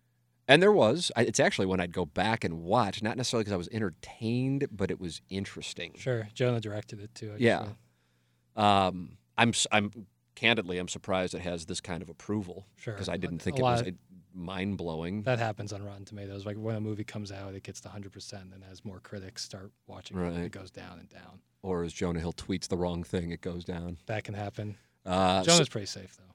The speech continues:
Speaker 1: So one of the things, if I'm not mistaken, Stutz, if that's his name, and that is the nickname for
Speaker 2: Yeah,
Speaker 1: the
Speaker 2: Phil Stutz is what I
Speaker 1: Phil Stutz.
Speaker 2: read, yeah.
Speaker 1: Uh, i-, is the, and I saw Joaquin Phoenix was involved in this.
Speaker 2: Producer, yeah, I just read that too.
Speaker 1: And, uh,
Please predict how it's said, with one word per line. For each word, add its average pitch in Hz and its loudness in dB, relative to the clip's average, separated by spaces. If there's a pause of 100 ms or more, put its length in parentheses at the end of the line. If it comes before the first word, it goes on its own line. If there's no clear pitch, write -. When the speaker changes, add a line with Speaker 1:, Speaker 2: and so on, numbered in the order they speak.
(120)
Speaker 1:
So 139 8 (640)
one 110 4
of 131 2
the 113 2
things, 110 0
if - -8
I'm 90 -4
not 98 -2
mistaken, 92 -4
Stutz, - -2
if - -8
that's 92 -6
his 92 -16
name, 85 -6
and 87 -8
that 87 -8
is 85 -10
the 85 -12
nickname 82 -12
for 131 0
Speaker 2:
Yeah, 117 2
Speaker 1:
the 85 -10
Speaker 2:
Phil 120 0
Stutz - -8
is 101 -14
what 98 -18
I 98 -14
Speaker 1:
Phil 101 -2
Stutz. 107 -4
Speaker 2:
read, 98 -12
yeah. 101 -12 (180)
Speaker 1:
Uh, 92 4
i-, - -8
is 92 -4
the, 87 -4
and 85 -6
I 98 0
saw 143 -4
Joaquin 110 -4
Phoenix 131 -8
was 139 -10
involved 143 -8
in 143 -8
this. 139 -6
Speaker 2:
Producer, 110 -2
yeah, 101 -8
I 101 -10
just 101 -16
read 104 -16
that 101 -20
too. 92 -8
Speaker 1:
And, 98 -8
uh, 50 -12